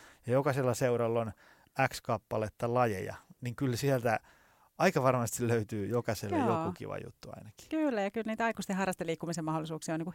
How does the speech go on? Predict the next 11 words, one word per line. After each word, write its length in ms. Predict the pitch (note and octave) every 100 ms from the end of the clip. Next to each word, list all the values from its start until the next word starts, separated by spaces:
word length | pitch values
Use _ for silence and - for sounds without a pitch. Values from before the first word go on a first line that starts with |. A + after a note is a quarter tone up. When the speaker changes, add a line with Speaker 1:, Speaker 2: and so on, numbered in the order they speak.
| -
Speaker 2:
hirveän 360 | A#3+ F3+ - -
paljon 200 | - -
enemmän 240 | - -
tänä 140 | -
Speaker 1:
Mm. 60 | -
Speaker 2:
päivänä 320 | - - B2
ja 160 | F#3 F3+
koko 200 | F#3 -
ajan 140 | - E3+
lisää, 260 | F#3+ - G3+
että 200 | -